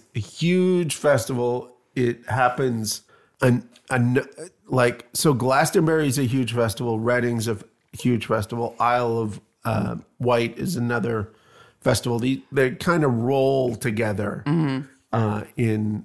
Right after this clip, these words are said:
Speaker 1: in England during the summer.
Speaker 2: Yeah.
Speaker 1: In England, it is really the summer thing to happen.
Speaker 2: Mm-hmm.
Speaker 1: And this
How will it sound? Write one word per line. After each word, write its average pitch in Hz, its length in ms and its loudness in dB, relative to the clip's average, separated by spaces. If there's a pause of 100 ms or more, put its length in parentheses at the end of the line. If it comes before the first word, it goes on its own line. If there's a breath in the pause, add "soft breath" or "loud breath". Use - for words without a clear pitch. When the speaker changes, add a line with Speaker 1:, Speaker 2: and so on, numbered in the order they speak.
Speaker 1:
in 110 500 -6
England 117 460 2
during 113 300 -2
the 107 100 -2
summer. - 460 -6
Speaker 2:
Yeah. 135 380 0 (180)
Speaker 1:
In 151 160 8
England, 156 520 2
it 123 140 4
is 110 180 -4
really 139 340 2
the 113 140 0
summer 120 420 0
thing 110 320 -4
to 208 60 -2
happen. - 560 -6
Speaker 2:
Mm-hmm. 147 300 0
Speaker 1:
And 113 220 2
this 196 520 6